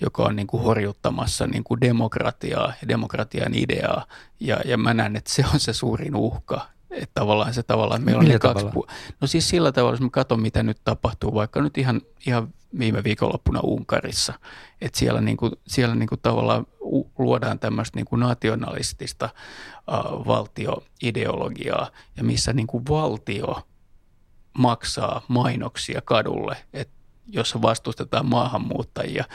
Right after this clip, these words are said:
Speaker 1: niin ky-, kyllä se on oikeasti aika pelottavaa se, niinku, niinku jo se ajatus niinku siitä, että, että musta ne, niinku, ne keskeisimmät arvot välttämättä, jotka liittyy tähän meidän yhteiskuntajärjestyksen, niinku,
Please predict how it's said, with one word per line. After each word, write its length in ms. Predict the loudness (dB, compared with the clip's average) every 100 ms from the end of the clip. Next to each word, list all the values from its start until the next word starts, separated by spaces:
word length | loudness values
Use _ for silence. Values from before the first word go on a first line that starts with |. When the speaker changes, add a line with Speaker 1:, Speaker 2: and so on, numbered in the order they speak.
| -16 -14 -4
Speaker 1:
niin 140 | -2 0
ky-, 320 | 2 2 -2 -2
kyllä 140 | 0
se 80 | 2
on 100 | 2
oikeasti 440 | 2 2 0 0
aika 220 | 0 0 -2
pelottavaa 920 | 0 2 4 2 _ -6 -4 -4 -4 -8 -18
se, 200 | -6 -6 -6 _ -20 -14 -4
niinku, 320 | -4 0 0 0
niinku 300 | -2 0 2
jo 120 | 0 -2
se 160 | 0 2
ajatus 420 | 2 2 0 -2
niinku 380 | -2 0 -2 -2
siitä, 400 | 0 0 0 0
että, 340 | -2 -2 -2 -2 -4 -12 -14 _ -20 -20 -20 -20 -20 _ -12 0
että 180 | 2 4
musta 260 | 2 4
ne, 60 | 4
niinku, 240 | 4 4
ne 120 | 2 4
keskeisimmät 760 | 4 4 2 0 0 -2 0
arvot 340 | 0 0 0 2
välttämättä, 640 | 2 0 -2 -2 -4 -2
jotka 360 | -2 0 0 2
liittyy 440 | 0 -2 -4 -2
tähän 180 | -4 -2
meidän 360 | 0 0 0 -2 -8 -14 -4
yhteiskuntajärjestyksen, 1200 | -2 -2 -2 -2 -2 0 0 0 -2 -4 -2 -2
niinku, 340 | -2 -4 -4